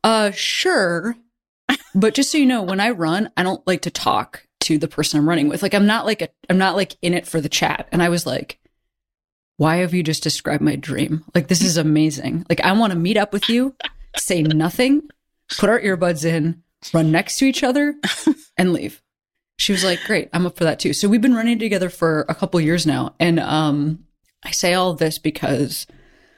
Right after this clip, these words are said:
Speaker 1: the Pump Up songs, I, like, created a Pump Up mix.
Speaker 2: Oh.
Speaker 1: And the Pump Up songs that I listen to are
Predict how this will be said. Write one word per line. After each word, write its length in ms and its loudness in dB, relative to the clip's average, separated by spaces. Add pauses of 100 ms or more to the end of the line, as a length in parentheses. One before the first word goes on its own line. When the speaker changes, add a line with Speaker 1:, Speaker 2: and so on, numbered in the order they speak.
(220)
Speaker 1:
the 320 4
Pump 360 -2
Up 160 0
songs, 540 2
I, 60 -2
like, 160 0
created 280 0
a 40 0
Pump 320 -2
Up 200 -6
mix. 560 -2 (280)
Speaker 2:
Oh. 420 -2
Speaker 1:
And 140 4
the 60 0
Pump 300 -2
Up 140 0
songs 380 0
that 120 0
I 140 0
listen 380 -2
to 520 -2
are 640 -2